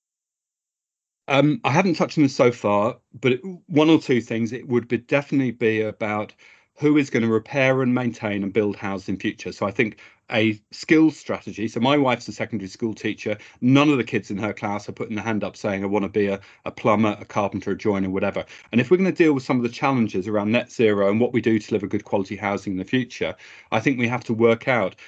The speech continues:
when you want a plumber in twenty years' time, who are you gonna ring to get that plumber to come and fix that house built probably in nineteen eighty?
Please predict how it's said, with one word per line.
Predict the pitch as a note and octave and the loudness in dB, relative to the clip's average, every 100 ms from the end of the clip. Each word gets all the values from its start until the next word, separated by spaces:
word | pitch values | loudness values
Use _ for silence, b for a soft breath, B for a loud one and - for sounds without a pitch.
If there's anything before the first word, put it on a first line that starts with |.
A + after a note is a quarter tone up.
| B B - | B B -4
when | - D3+ F3+ | 2 2 2
you | F3+ | 0
want | E3 D#3+ D3+ | 0 0 0
a | |
plumber | C#3 E3 C#3 F#2+ | 0 2 2 2
in | G2 | -2
twenty | A2+ A#2 A2+ A2+ | -2 -2 -2 -2
years' | A2+ G#2+ | 0 0
time, | - A2+ G2 | -2 -4 -4
who | F#2 C#3 | 0 2
are | |
you | D3 | 2
gonna | C#3+ C#3 | 2 2
ring | C3 A#2 F#2+ | 2 0 0
to | - | -2
get | G#2 F#2 | -4 -2
that | G#2+ - | -4 -2
plumber | A#2 G2 | -2 0
to | F2+ - | -4 -8
come | - G2 | -4 -2
and | G2 | -2
fix | - A#2 - | 0 -2 -2
that | B2 A#2+ | -2 -2
house | - C#3 F#2 G#2 - b b b - | -2 -2 -2 -6 -14 b b b 2
built | D#3+ E3+ - | 4 4 0
probably | C3+ A2+ G#2 | -2 0 0
in | G#2+ | 0
nineteen | G#2+ G#2 - G2+ | -2 -4 -4 -4
eighty? | G2 G2 - G#2 G#2+ | -4 -6 -4 -4 -4